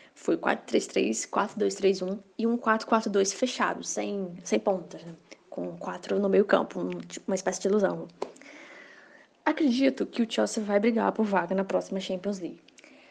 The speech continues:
ficando entre os quatro primeiros da Premier League. Eu acho que não vai ter grandes problemas quanto a isso.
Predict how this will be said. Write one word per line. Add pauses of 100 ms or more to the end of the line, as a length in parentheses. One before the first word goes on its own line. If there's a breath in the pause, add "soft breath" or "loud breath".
(140 soft breath)
ficando
entre
os
quatro
primeiros
da
Premier
League.
Eu
acho
que
não
vai
ter (280)
grandes
problemas
quanto
a
isso.